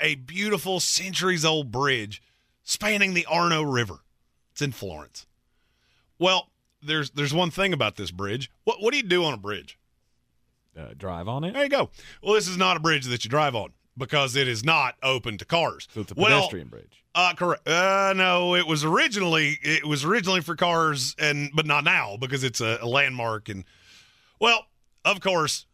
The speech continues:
Speaker 1: the, the lovely California tourists that traveled to Italy, they didn't care. They rented a car, driving around the city, see this lovely road, and what did, what did said pedestrian decide to do?
Speaker 2: Hey, there's nobody on it.
Speaker 1: Yeah. Uh,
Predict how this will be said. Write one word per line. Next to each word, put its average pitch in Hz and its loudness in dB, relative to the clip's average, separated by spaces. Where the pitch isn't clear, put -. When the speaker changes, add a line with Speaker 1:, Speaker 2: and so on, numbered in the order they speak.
Speaker 1:
the, 139 0
the 139 0
lovely 147 2
California 156 0
tourists 202 0
that 170 -2
traveled 170 0
to 190 0
Italy, 214 2
they 330 2
didn't 214 -4
care. 185 0
They 147 2
rented 165 2
a - 0
car, 196 0
driving 143 0
around 135 0
the 120 -6
city, 185 2
see 220 0
this 196 0
lovely 214 2
road, 214 2
and 170 2
what 170 2
did, 151 -4
what 151 2
did 135 -6
said 131 0
pedestrian 131 0
decide 92 -4
to 85 -12
do? 135 2
Speaker 2:
Hey, 143 -4
there's 110 -4
nobody 135 0
on 214 -4
it. - -8
Speaker 1:
Yeah. 226 2
Uh, 143 2